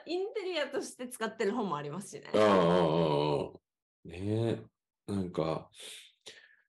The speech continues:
Speaker 2: そう、この春になったタイミングで、またね、
Speaker 1: はい。
Speaker 2: 本を断捨離しようと思ってて。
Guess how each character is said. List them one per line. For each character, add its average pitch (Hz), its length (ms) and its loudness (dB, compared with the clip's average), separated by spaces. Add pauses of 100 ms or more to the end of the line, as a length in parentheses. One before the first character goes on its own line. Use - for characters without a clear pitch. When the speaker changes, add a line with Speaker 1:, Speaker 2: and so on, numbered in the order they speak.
(280)
Speaker 2:
そ 82 420 4
う、 - 20 -14
こ 110 80 2
の 107 220 6
春 127 320 6
に 127 120 6
な 87 60 2
っ 104 120 -4
た - 120 -4
タ 90 160 2
イ 87 60 4
ミ 87 160 4
ン 85 60 4
グ 80 120 2
で、 82 440 2 (260)
ま 104 180 2
た 92 120 2
ね、 85 120 2
Speaker 1:
は 82 40 -2
い。 - 40 -10
Speaker 2:
本 120 340 6
を 71 100 -2
断 95 220 0
捨 120 100 0
離 120 100 2
し 135 160 0
よ 131 120 4
う - 20 -12
と 87 100 0
思 76 100 -2
っ - 20 -8
て 73 120 -8
て。 67 440 -4